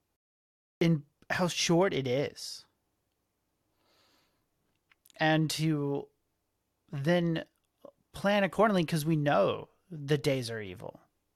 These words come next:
And doing,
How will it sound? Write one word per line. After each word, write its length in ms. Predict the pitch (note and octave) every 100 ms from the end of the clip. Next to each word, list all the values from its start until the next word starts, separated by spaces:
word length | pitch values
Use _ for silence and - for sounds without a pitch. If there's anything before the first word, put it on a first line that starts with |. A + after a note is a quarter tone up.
| _ _ _ _ _ _ _ _ _ _ _ _ _ _ _ _ _ _ _ _ _ _ _ _ _ _ _ _ _ -
And 460 | D#3+ E3 - C3+
doing, 640 | C3 F3+ G3+ G3 F#3+ F3+